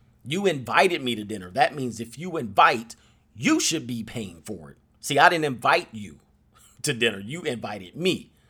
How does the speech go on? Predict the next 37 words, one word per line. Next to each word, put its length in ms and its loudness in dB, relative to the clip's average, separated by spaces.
And 180 0
when 140 0
that 180 2
happens, 460 2
they 120 -2
basically 420 -4
take 180 -8
the 60 -10
responsibility 760 -10
of 120 -12
the 80 -14
date 300 -12
off 220 -10
of 120 -16
them. 200 0
"See, 180 -2
I 120 8
wasn't 260 2
gonna 160 0
do 180 4
anything 360 0
until 200 -4
you 140 -4
invited 480 2
me. 180 -18
Now 160 2
you 180 -2
invited 460 4
me 280 -10
out, 440 4
you 180 0
should 240 -2
be 140 -4
the 80 -4
one 240 -6
to 80 -8
pay." 340 -4